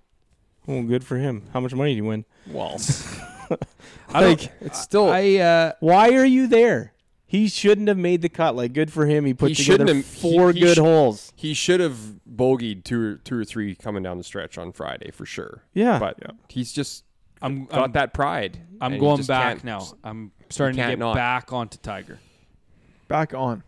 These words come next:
Speaker 3: Harv's off.
Speaker 1: Oh,
Speaker 3: Further
Speaker 1: off
Speaker 3: off.
Speaker 1: for
Speaker 3: I think I'm going back.
Speaker 1: ever.
Speaker 3: I'm starting to get back on.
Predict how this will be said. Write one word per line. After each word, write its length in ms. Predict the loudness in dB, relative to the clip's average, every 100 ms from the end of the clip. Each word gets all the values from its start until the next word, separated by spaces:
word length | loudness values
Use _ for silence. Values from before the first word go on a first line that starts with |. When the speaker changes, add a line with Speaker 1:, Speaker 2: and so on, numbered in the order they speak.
| _
Speaker 3:
Harv's 440 | _ -2 -2 -4 -6
off. 520 | -2 -2 -4 -20 _ _ _ _
Speaker 1:
Oh, 60 | 2
Speaker 3:
Further 240 | 2 4
Speaker 1:
off 180 | 4 4 4 -2
Speaker 3:
off. 40 |
Speaker 1:
for 340 | -6 -4 -2 -2
Speaker 3:
I 80 |
think 160 | -2 -2
I'm 140 | -2
going 240 | 2 0 2
back. 240 | 2 2
Speaker 1:
ever. 320 | 2 -2 -14 -6
Speaker 3:
I'm 140 | -6
starting 240 | -2 -4 0
to 40 |
get 220 | -2 0
back 300 | 0 0 -2
on. 280 | -4 -6 -8